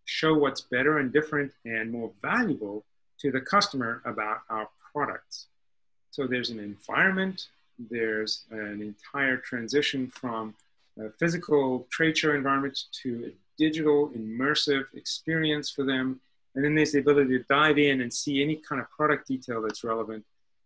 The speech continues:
and makes a difference to the customer when it comes to making buying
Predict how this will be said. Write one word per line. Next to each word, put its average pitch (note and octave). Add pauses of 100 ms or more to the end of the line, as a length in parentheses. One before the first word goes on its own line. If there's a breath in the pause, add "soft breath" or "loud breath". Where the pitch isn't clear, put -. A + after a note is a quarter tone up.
and A#2+
makes B2+ (100)
a A2+ (100)
difference C3+
to -
the A2
customer A#2
when G#2+
it A2
comes G#2+
to -
making G2
buying F2+